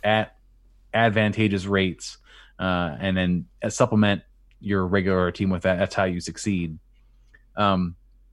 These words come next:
but I think because of D C's, uh, not neglect, it's not neglect, but because of D C's previous way and model of building teams,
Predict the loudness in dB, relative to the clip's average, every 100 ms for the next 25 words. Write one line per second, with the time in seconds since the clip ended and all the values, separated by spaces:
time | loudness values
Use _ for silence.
0 | _ _ -10 2 4 6 2 2 0 0
1 | 0 2 4 2 2 0 2 2 2 0
2 | -8 -14 _ -20 _ _ -20 -20 _ _
3 | _ _ -8 -6 -6 -8 -18 2 2 4
4 | 4 4 2 -6 -20 -4 -2 0 4 4
5 | 2 -14 -20 -20 _ 2 4 4 4 4
6 | 2 4 0 -2 -2 2 4 4 2 2
7 | 2 4 4 2 2 2 4 2 0 0
8 | 0 -2 -2 -2 -2 -6